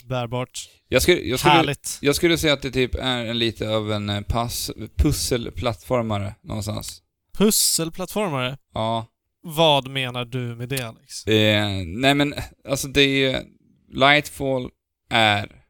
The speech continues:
Speaker 2: ett, eh, t-, sidoskrollande plattformsspel. Vi
Speaker 1: Yes.
Speaker 2: spelar som en liten svart filur som befinner sig på en, en
Speaker 1: Nops.
Speaker 2: plats som heter Numbra.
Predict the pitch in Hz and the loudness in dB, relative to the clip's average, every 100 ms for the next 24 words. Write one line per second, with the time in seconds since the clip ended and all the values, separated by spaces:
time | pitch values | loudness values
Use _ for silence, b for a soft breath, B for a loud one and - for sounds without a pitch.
0 | _ - 110 - 117 101 - - - - | _ 0 0 0 -4 -6 -8 -8 -4 6
1 | 156 135 - 135 131 127 123 - 123 110 | 6 6 4 6 6 4 2 2 0 0
2 | 110 104 - - 65 - _ _ _ _ | 0 -2 -2 -2 -4 -8 _ _ _ _
3 | - 113 139 123 117 120 120 113 110 107 | -4 0 0 4 4 4 0 -4 -2 0
4 | 101 107 101 101 - 120 - _ - 113 | 0 -2 -4 -4 -2 -2 -4 _ -4 0
5 | 123 147 - 107 104 101 107 95 107 107 | 0 -2 -4 -2 -2 -2 -2 0 0 0
6 | 98 b b b b - 131 113 110 113 | -2 b b b b 0 2 2 2 0
7 | - 110 - 117 151 - - - - 117 | -2 -4 -2 0 -2 -2 -10 -8 -4 -2
8 | 101 104 92 98 - 98 120 123 127 107 | 0 0 0 -2 -2 -6 -4 0 0 0
9 | 98 95 | -2 -4